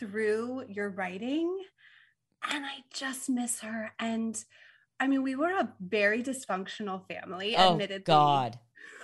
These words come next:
Speaker 1: <laughs>
Speaker 2: Pe-, if people, o-, if we had been smart, we would have had a docu crew with us all the time.
Speaker 1: That, maybe that's our next endeavor. Maybe it's Fashion Police, you know,
Speaker 2: Two,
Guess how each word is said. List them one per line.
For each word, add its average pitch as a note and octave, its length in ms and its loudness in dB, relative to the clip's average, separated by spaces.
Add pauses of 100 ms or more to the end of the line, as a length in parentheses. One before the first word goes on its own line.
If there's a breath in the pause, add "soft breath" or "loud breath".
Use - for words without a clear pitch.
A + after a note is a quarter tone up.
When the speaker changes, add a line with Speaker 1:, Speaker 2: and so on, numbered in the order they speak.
(120 loud breath)
Speaker 1:
<laughs> A#4+ 600 2
Speaker 2:
Pe-, C4+ 220 4
if - 140 -2
people, D#4 340 4
o-, A3+ 200 6 (380 loud breath)
if A#3+ 200 6
we C4+ 180 4
had D#4+ 200 4
been C4 180 4
smart, G3+ 580 6
we G3+ 120 4
would F#3+ 200 6
have G3 100 6
had G3+ 180 4
a F#3 60 2
docu E3+ 560 4
crew F3+ 260 -2
with E3 280 0
us D3+ 260 -2 (520)
all E3+ 200 12
the D3+ 120 0
time. C#3 240 2 (400)
Speaker 1:
That, C#4 280 4
maybe E4 280 4
that's A#3 220 2
our A3+ 80 -2
next G3 360 -4
endeavor. F#3+ 600 0
Maybe E4 320 2
it's D#4+ 240 -4
Fashion A3+ 480 0
Police, G#3+ 400 -4
you C#4 180 4
know, G3+ 180 2
Speaker 2:
Two, A3 300 4